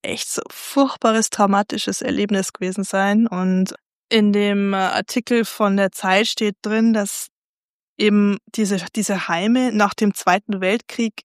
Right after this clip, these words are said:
in Deutschland massenweise, oder dass diese Heime quasi in, nach dem Zweiten Weltkrieg gegründet worden sind und die Kinder dort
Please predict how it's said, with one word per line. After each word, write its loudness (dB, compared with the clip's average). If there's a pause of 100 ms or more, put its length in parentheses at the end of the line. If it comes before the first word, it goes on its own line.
(120)
in 2
Deutschland 0
massenweise, 0 (320)
oder 4
dass -2
diese -2
Heime 0
quasi -2
in, -6
nach 2
dem -6
Zweiten 0
Weltkrieg -4 (160)
gegründet 2
worden 4
sind 0
und -4
die -6
Kinder 2
dort -2